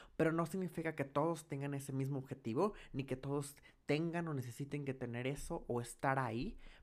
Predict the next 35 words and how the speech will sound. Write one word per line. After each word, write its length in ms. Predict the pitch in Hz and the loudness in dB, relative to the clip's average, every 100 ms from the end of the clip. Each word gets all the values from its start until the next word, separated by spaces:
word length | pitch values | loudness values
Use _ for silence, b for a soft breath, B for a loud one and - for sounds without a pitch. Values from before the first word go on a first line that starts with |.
| - | 4
para 200 | 127 117 | 4 4
ser 180 | 135 | -2
felices. 540 | 127 120 156 202 - - | -6 -4 -4 -4 -8 -6
Hay 80 | 135 | -2
muchas 400 | 175 254 180 - | -2 -2 -4 -2
formas 260 | 151 147 | -2 0
de 80 | 139 | -2
felicidad. 500 | 131 120 - 107 - - B B B | -2 -4 -2 -4 -4 -8 B B B
Al, 180 | 127 131 | 6 8
al 80 | 139 | 6
igual 240 | 135 143 | 8 6
que 80 | 143 | 6
el 60 | 143 | 2
éxito. 280 | - 127 | 2 2
El 60 | 120 | 2
éxito 260 | 123 156 160 | 2 0 2
no 80 | |
es 60 | 151 | 4
lo 80 | 156 | 4
mismo 240 | 160 156 | 2 4
para 200 | 156 147 | 6 6
todas 240 | 143 147 151 | 6 -2 0
partes, 540 | 190 196 - - - 131 127 | 0 0 -4 -12 -14 -14 0
para 220 | 127 120 | 2 2
todas, 360 | 143 147 139 139 B B _ | 0 -2 -4 -8 B B _
para 300 | 135 127 - | 6 6 4
todas 160 | 143 | 2
las 140 | 147 139 | 2 0
personas 560 | 123 117 - 131 131 | 0 0 0 0 0
en 100 | 127 | -4
todas 300 | 120 127 127 | 0 0 0
partes. 420 | - 175 170 - - B B B | -2 -2 -2 -12 -16 B B B
Hay 200 | - 127 | 6 8
quien... 360 | 131 143 143 143 - - _ _ _ _ - | 6 0 -2 -6 -14 -20 _ _ _ _ 0
Para 400 | - 131 127 127 | 8 10 10 8